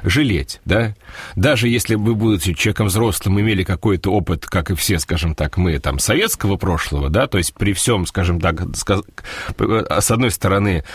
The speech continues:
а, а, антирелигиозном настроении, да, там советского периода, советского общества, да, все-таки так или иначе, но бедность была возведена в ранг добродетели, даже советской идеологии,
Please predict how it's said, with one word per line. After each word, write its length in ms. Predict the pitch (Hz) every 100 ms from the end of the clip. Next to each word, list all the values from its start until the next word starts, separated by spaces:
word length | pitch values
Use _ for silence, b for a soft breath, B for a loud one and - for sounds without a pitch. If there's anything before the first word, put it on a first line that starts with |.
| B B
а, 680 | 92 92 90 87 76 92 95
а, 20 |
антирелигиозном 800 | 107 120 110 117 120 214 214 120 98
настроении, 560 | - - 117 98 80
да, 180 | 78 127
там 200 | - 80
советского 600 | - 104 98 - 87 78
периода, 460 | - 92 87 71 73
советского 540 | 98 98 82 - 101
общества, 540 | 110 95 - - -
да, 220 | 80 147 - B B
все-таки 600 | B 160 175 - 160 110
так 200 | 147 143
или 120 | 123 127
иначе, 400 | 165 175 147 123
но 200 | 123 135
бедность 560 | 104 143 180 175 160 -
была 300 | 92 107 135
возведена 520 | 127 104 98 110 131
в 60 | 101
ранг 220 | 120 110
добродетели, 760 | 107 92 123 127 104 87 71 50
даже 360 | 80 113 104 104
советской 540 | 117 117 110 - 82
идеологии, 720 | 73 73 69 60 57 - -